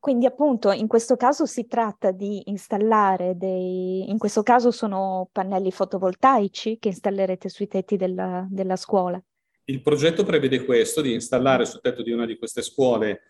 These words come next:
Speaker 2: dei pannelli su-, fotovoltaici per una potenza grosso modo di un centinaio di kilowatt di picco, quindi un impianto non enorme ma neanche piccolissimo.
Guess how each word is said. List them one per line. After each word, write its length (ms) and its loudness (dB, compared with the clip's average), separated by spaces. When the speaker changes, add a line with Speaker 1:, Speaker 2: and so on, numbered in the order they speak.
Speaker 2:
dei 140 0
pannelli 400 2
su-, 260 -6
fotovoltaici 1080 -2
per 180 0
una 240 -2
potenza 520 -4
grosso 360 -2
modo 280 0
di 80 -8
un 80 -8
centinaio 520 -6
di 100 -8
kilowatt 400 -2
di 100 -8
picco, 380 -10
quindi 320 -6
un 140 -2
impianto 480 0
non 180 2
enorme 500 4
ma 120 0
neanche 440 0
piccolissimo. 880 -2